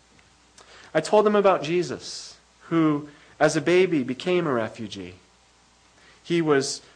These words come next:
hunted by soldiers and his parents had to flee to Egypt at night, leaving everything behind. I could tell the people began to click with what I was saying.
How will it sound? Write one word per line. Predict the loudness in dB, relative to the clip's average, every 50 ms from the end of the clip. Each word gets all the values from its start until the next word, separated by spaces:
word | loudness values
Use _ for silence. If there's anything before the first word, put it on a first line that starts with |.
| _
hunted | 0 2 2 2 2 -2 0 0
by | 0 0
soldiers | -2 -2 -4 -2 -2 -2 -2 -2 -2 -4 -4 -4 -6
and | -8 -6
his | -6 -8 -10
parents | -10 -8 -4 -2 0 0 -2 -2 -4
had | -6 -6 -6
to | -6
flee | -10 -12 -8 -6 -6 -4 -4
to | -6 -6
Egypt | -6 -6 -6 -6 -6 -8 -8 -8 -12
at | -14 -10 -8
night, | -6 -6 -4 -4 -6 -10 -10 -10
leaving | -8 -8 -6 -6 -6 -8 -10 -10 -12 -16 -20 -12 -6
everything | -6 -4 -4 -4 -8 -8 -8 -10 -8
behind. | -10 -12 -12 -14 -16 -16 -18 -20 -20 -20 _ _ _ _ _ _ _ _ -20 -20 _ _ _ _ _ _ _ _ _ _ _ -14
I | -12
could | -12 -12 -8
tell | -4 -4 -2 -2
the | -4
people | -6 -8 -10 -8 -8 -8
began | -8 -6 -6 -6 -6 -6
to | -8
click | -10 -12 -10 -10 -10 -12 -12 -18
with | -18 -16 -14
what | -12 -10
I | -10 -10
was | -12 -12 -14
saying. | -16 -16 -16 -16 -16 -16 -18